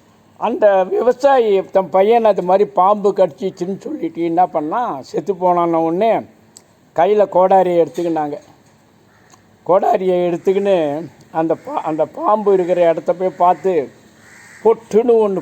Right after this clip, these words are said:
போட்டான் பாருங்க. என்ன ஆச்சுன்னா, வால் துண்டாயிடுச்சு, பாம்பு ஓடி போயிடுச்சுங்க. அந்த புத்து உள்ள பூந்துடுச்சுங்க. அவன் தினம் அவனுக்கு வந்து,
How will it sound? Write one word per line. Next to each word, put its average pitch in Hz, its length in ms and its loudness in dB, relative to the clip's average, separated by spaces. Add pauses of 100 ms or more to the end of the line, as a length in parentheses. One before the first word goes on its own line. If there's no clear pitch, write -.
போட்டான் 185 360 2
பாருங்க. 165 580 0 (720)
என்ன 208 420 2
ஆச்சுன்னா, 180 580 -4 (760)
வால் 208 340 4
துண்டாயிடுச்சு, 190 800 0 (100)
பாம்பு 185 320 2
ஓடி 175 220 0
போயிடுச்சுங்க. 151 600 -4 (1160)
அந்த 185 200 -2
புத்து 214 260 -2
உள்ள 214 260 4
பூந்துடுச்சுங்க. 180 720 -6 (380)
அவன் 156 240 -4
தினம் 220 440 2
அவனுக்கு 196 400 0
வந்து, 190 640 0